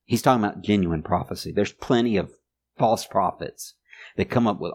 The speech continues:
all sorts of gobbledygook. But true prophecy doesn't come from men. But men spoke from God as they were carried along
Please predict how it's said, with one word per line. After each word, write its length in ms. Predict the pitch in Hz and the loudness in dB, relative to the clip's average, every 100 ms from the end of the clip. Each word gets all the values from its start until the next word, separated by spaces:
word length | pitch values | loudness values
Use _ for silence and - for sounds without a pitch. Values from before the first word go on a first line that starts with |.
| - | 0
all 280 | 120 113 - | 2 2 0
sorts 680 | - - - 156 120 92 | -10 -12 0 4 4 2
of 80 | 95 | -2
gobbledygook. 680 | 87 104 95 87 85 82 - _ _ _ _ | 2 2 2 -2 -2 -4 -6 _ _ _ _
But 160 | 101 - | -6 -4
true 280 | - 151 | 2 4
prophecy 560 | 151 151 143 - 117 110 | 4 4 4 2 -2 0
doesn't 220 | 104 95 | 2 2
come 180 | 98 92 | 2 0
from 180 | - 87 | 0 2
men. 320 | 82 78 - _ _ _ _ | 2 0 -8 _ _ _ _
But 160 | 95 - | -6 0
men 400 | 101 113 147 160 | 4 6 6 4
spoke 520 | - - 123 131 - | 0 2 4 4 -2
from 260 | - 92 87 | -4 -2 0
God 640 | 104 107 123 127 131 - | 2 4 6 4 2 -2
as 180 | 90 82 | -6 0
they 120 | 92 | 0
were 120 | 90 | 0
carried 420 | - 113 120 131 | -2 2 4 6
along 580 | 131 123 90 85 80 80 | 4 4 4 2 -2 -6